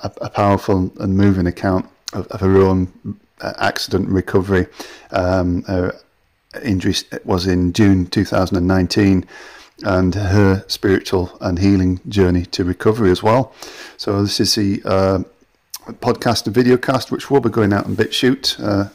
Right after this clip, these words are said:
on the P C S Awareness channel. Uh, but I hope you'll enjoy this as,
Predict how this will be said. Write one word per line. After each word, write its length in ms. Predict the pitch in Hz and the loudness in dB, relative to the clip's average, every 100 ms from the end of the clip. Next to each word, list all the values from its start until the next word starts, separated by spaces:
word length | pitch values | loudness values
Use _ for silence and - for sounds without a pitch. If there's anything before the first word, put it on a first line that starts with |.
| - | -8
on 160 | 98 104 | -4 -2
the 100 | 98 | -2
P 220 | - 101 | -2 -2
C 120 | - | -2
S 140 | 98 | -2
Awareness 360 | 107 107 107 101 | -2 0 0 0
channel. 440 | - 123 151 180 - - - - - - | 0 2 2 0 -6 -20 -20 -20 -20 -6
Uh, 240 | - 95 | -2 0
but 160 | 92 104 | 0 0
I 40 | |
hope 240 | 92 117 - | 0 -2 -2
you'll 120 | 104 | 0
enjoy 380 | 98 90 87 87 | 0 2 0 0
this 360 | 85 - - - | -2 -4 -8 -6
as, 360 | 92 87 - | -6 -6 -8